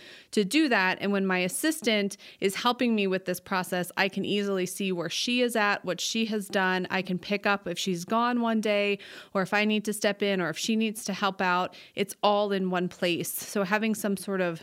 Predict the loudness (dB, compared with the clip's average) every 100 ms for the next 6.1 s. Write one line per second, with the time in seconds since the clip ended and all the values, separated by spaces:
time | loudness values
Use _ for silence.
0 | -2 0 0 0 -4 -4 -4 -4 -4 -6
1 | -6 -6 -4 -4 -2 -2 -2 -4 -4 0
2 | 0 0 -4 -4 -6 -4 -4 -4 -6 -4
3 | -2 -4 -4 -2 0 0 -4 -10 -20 -6
4 | 0 2 2 -2 0 -2 0 0 0 -4
5 | -4 0 0 0 -2 -4 -6 -4 0 0
6 | 0